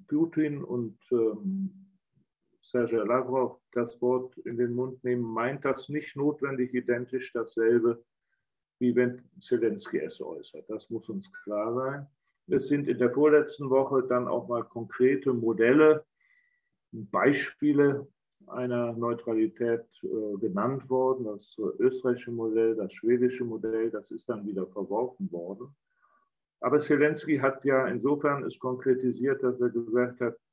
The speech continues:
das Ziel einer nato-Mitgliedschaft geben wir auf. Die wollen uns ja sowieso nicht. Da laufen wir auch nicht hinterher, hat er gesagt. Das ist natürlich auch für, für Zelensky ein Versuch einer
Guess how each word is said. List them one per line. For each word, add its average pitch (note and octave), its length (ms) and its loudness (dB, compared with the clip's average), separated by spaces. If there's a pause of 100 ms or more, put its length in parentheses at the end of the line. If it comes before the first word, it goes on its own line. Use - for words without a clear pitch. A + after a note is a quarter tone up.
das B2+ 280 -2
Ziel C#3 320 0
einer A2+ 240 -2
nato-Mitgliedschaft A#2 1040 -4 (240)
geben A#2 280 2
wir G#2 220 2
auf. D#3 480 4 (480)
Die C3+ 160 0
wollen C#3 260 6
uns B2 200 0
ja A#2+ 120 4
sowieso A2+ 520 6
nicht. E3 400 2 (560)
Da B2+ 100 4
laufen B2 380 6
wir A2+ 140 4
auch A2+ 100 -2
nicht A#2 160 0
hinterher, A#2 540 4
hat C3+ 180 -2
er C3 100 4
gesagt. C3+ 420 0
Das A2 180 -2
ist - 200 -8
natürlich B2 420 2
auch A2+ 240 -2
für, A2+ 120 2 (280)
für A#2 140 4
Zelensky A2+ 720 2
ein A2 160 -6
Versuch A#2 440 0
einer G#2 300 -10